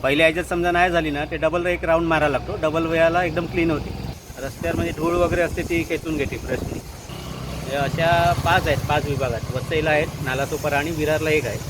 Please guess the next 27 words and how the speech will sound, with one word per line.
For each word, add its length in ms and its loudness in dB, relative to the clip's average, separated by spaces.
नालासोपारला 600 -2
दोन 240 2
आणि 160 0
वसईला 320 2
दोन 160 -2
आहे. 240 -6
हा 160 4
जो 160 2
ब्रश 280 2
आहे, 180 0
हा 60 -10
पाहिजे. 260 -8
हा 160 2
जो 140 0
ब्रश 280 2
आहे, 140 4
हा 200 2
माती 320 0
आतमध्ये 440 0
ढकलून 340 2
सेंटर 300 2
ब्रशच्या 640 0
साहाय्याने 440 0
माती 260 -4
वर 220 2
जाते 280 0
ट्रॉलीमध्ये, 500 0